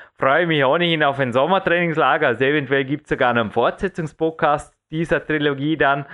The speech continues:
Aber ja, es ist so,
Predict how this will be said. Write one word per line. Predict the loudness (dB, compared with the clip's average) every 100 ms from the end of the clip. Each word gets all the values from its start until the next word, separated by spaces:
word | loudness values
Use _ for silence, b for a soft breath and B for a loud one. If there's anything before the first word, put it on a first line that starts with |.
| B B B
Aber | 0 2 2 2 -2 -12 _ b b b b b
ja, | -2 0 0 -4 -16 _
es | -4 -2
ist | -2 -2
so, | 0 0 -2